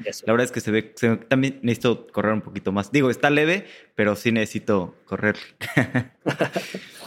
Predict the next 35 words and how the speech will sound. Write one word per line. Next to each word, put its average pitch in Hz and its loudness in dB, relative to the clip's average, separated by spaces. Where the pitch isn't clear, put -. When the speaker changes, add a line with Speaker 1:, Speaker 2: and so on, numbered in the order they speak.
Speaker 2:
Oye, 151 4
¿y - -4
cómo 180 2
fue 165 0
cuando, 156 0
o 127 -8
sea, 117 0
este, 120 -2
que - 0
estaban, 156 0
pues, - -8
creando 147 4
esto 170 -2
y 143 -10
también 131 2
tienen 135 2
otros 135 -2
trabajos, 113 0
¿no? 127 -6
Speaker 1:
Sí. 123 -2
Speaker 2:
Pero 127 4
el 139 4
momento 156 2
en - 0
el 139 -4
que 127 2
dices, 123 -2
"Oye, 156 2
pues, 135 -6
esto 151 -2
está 147 0
funcionando, 131 0
es 135 2
mi 139 0
pasión", 135 0